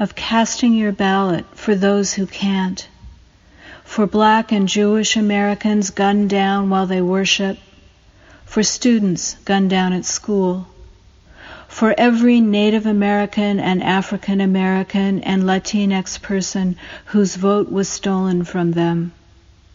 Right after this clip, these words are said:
For children. For refugees met at the border by the military.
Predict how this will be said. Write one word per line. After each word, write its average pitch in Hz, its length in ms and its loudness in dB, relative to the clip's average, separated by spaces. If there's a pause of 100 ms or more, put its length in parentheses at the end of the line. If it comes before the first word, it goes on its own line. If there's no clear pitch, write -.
(460)
For - 220 -6
children. 185 640 -2 (1500)
For 220 220 2
refugees 214 760 2
met 202 220 2
at 196 100 -2
the 196 80 -4
border 196 440 2
by 180 160 0
the 180 100 0
military. 180 840 -2